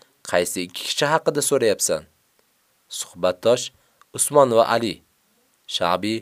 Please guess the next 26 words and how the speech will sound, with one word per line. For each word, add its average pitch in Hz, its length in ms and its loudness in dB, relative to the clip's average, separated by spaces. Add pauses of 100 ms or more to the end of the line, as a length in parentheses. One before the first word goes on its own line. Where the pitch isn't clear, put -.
(520)
"Men 98 180 -4 (160)
Allohga 120 480 4
qasamki, 123 460 2 (120)
qiyomat 117 460 4
kuni 131 220 2 (500)
Usmon 127 420 4
ibn 120 220 -6
Affonga 120 600 0
yoki 107 340 -2 (140)
Ali 135 200 0
ibn 120 160 -6
Abu 117 320 0
Talib 117 360 4
radhiyallohu 110 340 0
anhumoga 110 540 -2
husumatchi 110 580 -4
bo'lib 101 280 -2
qolishdan 95 400 -4
pokman", 87 460 -4
deb 104 140 -10 (400)
javob 85 340 -2
berdi. - 260 -16 (960)
Sha'bi 117 360 6 (460)
ilm 147 320 4
bilan 135 220 8
halimlikni 123 760 4